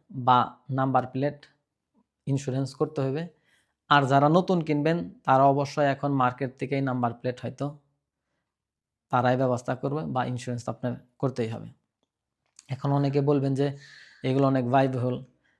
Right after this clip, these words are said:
হয়তো নাম্বার প্লেট লাগাইতে তিন চারশো ইউরো, ইউরো লাগবে, তারপর আপনার ইন্স্যুরেন্স করতে হয়তো আরও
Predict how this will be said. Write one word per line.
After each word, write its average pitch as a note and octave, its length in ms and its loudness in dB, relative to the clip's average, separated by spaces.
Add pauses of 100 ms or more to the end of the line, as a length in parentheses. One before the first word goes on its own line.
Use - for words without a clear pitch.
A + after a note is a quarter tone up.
(180)
হয়তো C3 180 -6
নাম্বার C3 300 2
প্লেট C3 260 -6
লাগাইতে C3+ 320 2
তিন C3+ 200 -2
চারশো B2+ 340 -4 (280)
ইউরো, C3 420 -4 (120)
ইউরো C3+ 280 2
লাগবে, B2+ 480 0 (1080)
তারপর B2+ 360 0
আপনার C3 360 0 (640)
ইন্স্যুরেন্স C#3 480 -2
করতে C#3 260 -4
হয়তো C3 200 0
আরও B2+ 360 0